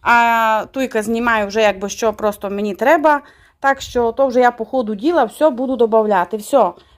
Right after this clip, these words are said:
Першим ділом треба мені попарити болгарський перець. Я вже воду налила, вода вже в мене в хижі безумно вже і кипить, іду та подивлю і йду його парити.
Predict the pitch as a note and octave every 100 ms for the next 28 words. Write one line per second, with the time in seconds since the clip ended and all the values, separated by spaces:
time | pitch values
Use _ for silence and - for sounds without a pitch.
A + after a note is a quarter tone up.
0 | - F4+ F4+ C#4 B3+ G3+ B3 B3+ C#4 E4
1 | D#4+ D4+ B3 A#3 A#3+ C4 E4+ F4+ - _
2 | A#3 G#3+ B3+ C4+ D4+ D#4 D#4 C#4+ C4+ C4
3 | A#3 - G#3+ A3+ A3+ B3 C4 - B3+ B3
4 | B3 G3 F3 - - _ _ _ - -
5 | - - C4+ C#4+ C4 A#3+ A#3+ C#4 A#3 A3+
6 | G#3 G#3 G#3+ A3+ A#3+ C#4+ C4+ A#3+ B3 A#3
7 | A#3 B3 A#3 G#3+ - A#3+ G#3+ G#3 A#3+ A3+
8 | G3+ A3+ A3 G3 C4 B3+ A#3 G#3+ G#3 G3
9 | C4+ F4+ C#4+ A#3+ A3+ D#4 D4+ C#4 B3 F#3+
10 | F3 F3+ -